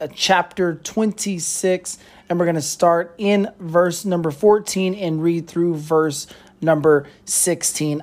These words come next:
I don't know what version Bible you use. I use the New Living Translation. I just love how plain English it is.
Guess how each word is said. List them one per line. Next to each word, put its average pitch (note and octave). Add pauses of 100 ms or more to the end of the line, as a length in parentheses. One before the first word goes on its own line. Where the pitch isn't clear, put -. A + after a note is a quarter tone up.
I F#3
don't B3+
know B3
what A3+
version G3+
Bible F#3+
you F#3+
use. F#3+
I E3
use F#3+
the F3
New F3
Living G3
Translation. F#3
I E3
just D3
love F3
how D3+
plain F#3+
English F#3
it F3
is. D3+